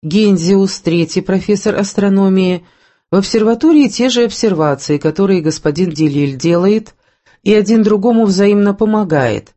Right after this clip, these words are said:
а когда первый в ночи, то другой днем астрономические обсервации отправляет для того, что одному человеку сего дела исправить невозможно, и ныне пишет краткое собрание астрономических наук. Дувернуа,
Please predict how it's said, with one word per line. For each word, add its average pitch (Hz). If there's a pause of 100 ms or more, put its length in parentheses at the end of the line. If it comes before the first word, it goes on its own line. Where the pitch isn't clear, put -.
(320)
а 185
когда 185
первый 175
в 143
ночи, 180
то 185
другой 226
днем 165
астрономические 170
обсервации 143
отправляет 143
для 139
того, 160 (360)
что -
одному 254
человеку 254
сего 214
дела 202
исправить 170
невозможно, 123 (380)
и 208
ныне 208
пишет 196
краткое 180
собрание 170
астрономических 156
наук. 120 (880)
Дувернуа, 202